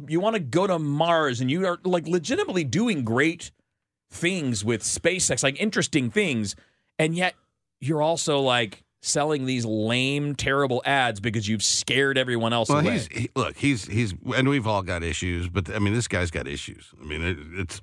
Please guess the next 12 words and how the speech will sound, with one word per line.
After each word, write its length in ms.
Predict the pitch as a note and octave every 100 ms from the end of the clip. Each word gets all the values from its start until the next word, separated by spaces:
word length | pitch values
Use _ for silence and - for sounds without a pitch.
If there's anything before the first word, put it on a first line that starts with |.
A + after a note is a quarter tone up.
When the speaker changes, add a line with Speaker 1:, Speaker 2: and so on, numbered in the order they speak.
| -
Speaker 2:
and 160 | G2 E2+
he's 160 | G2+
demonstrated 680 | E2 G2+ A#2+ F#2+ - E2+ E2
that 200 | D#2+ E2 F2+
now 320 | E2 F2+ G2+
to 120 | - E2+
all 160 | E2+
of 80 | F#2
us 140 | F#2+ F#2+
by 160 | F2+
buying 300 | E2 F#2 G#2
Twitter. 340 | G2 C3 -